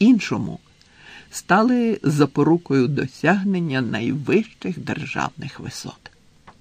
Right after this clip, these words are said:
Бо при відповідному збігу обставин вдала державна кар'єра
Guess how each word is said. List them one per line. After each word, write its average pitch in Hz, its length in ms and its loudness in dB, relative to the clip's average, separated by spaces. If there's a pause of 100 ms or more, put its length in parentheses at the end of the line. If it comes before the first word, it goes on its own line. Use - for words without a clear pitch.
(560)
Бо 160 440 -2
при 143 220 0
відповідному 131 800 0
збігу 131 380 2
обставин 123 680 -2 (1300)
вдала 131 480 2
державна 131 520 0
кар'єра 117 800 -2